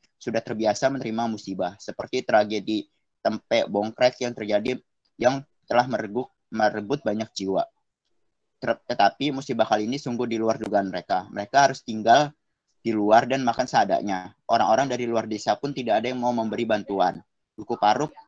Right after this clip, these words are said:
yang kini tanpa pemimpin, yaitu Serintil, orang yang selama ini menjadi panutan, harus dipenjara.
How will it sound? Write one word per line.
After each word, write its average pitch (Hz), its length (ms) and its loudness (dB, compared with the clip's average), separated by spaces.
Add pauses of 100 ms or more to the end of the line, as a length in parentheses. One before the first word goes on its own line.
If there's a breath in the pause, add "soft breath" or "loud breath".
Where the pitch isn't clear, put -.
yang 113 240 -2
kini 120 280 -6
tanpa 113 320 0
pemimpin, 110 520 -4
yaitu 113 240 -6
Serintil, 107 720 -6
orang 113 240 -2
yang 110 80 -12
selama 110 200 0
ini 110 120 -4
menjadi 107 280 -6
panutan, 113 600 0 (320)
harus 110 240 -2
dipenjara. 104 560 2